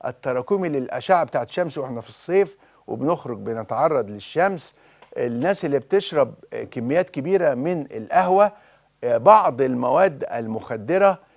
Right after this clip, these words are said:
كل دي عوامل تؤدي إلى هذه التجاعيد، وهي عبارة عن تجمع فضلات ما بين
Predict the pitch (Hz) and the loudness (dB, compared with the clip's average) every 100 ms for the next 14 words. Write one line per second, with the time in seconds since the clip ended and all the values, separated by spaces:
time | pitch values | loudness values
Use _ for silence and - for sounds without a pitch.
0 | _ - 233 220 185 196 165 170 202 190 | _ 2 2 4 2 2 4 2 0 -2
1 | 151 139 147 180 143 151 - 156 160 139 | -6 0 0 0 -4 -8 -6 -2 0 0
2 | 127 123 127 180 165 - 120 123 117 117 | -2 -4 -4 -4 -4 -6 -8 -6 -4 -2
3 | 170 208 170 170 175 160 151 196 214 196 | -2 -2 -2 0 2 2 4 4 6 6
4 | 156 165 202 175 160 147 220 214 175 139 | 4 0 -2 -4 0 6 6 4 0 0
5 | 123 - 135 127 127 170 202 - 135 123 | -2 -4 0 2 6 6 6 2 -2 2
6 | 160 165 113 | 2 2 0